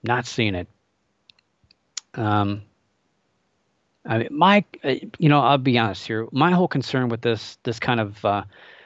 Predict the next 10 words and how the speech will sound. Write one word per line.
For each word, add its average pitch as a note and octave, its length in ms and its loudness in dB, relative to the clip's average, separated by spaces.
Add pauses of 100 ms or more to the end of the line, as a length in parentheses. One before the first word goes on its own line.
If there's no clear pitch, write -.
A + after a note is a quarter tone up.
shenanigans A#2+ 1000 0
with, A2 180 -6 (100)
uh, A#2 60 0
announcing A#2 500 -2
it A#2 120 -2
to A#2+ 100 -8
the - 80 -8
public A2 380 0
that G#2 120 -4
you've, G#2 200 -6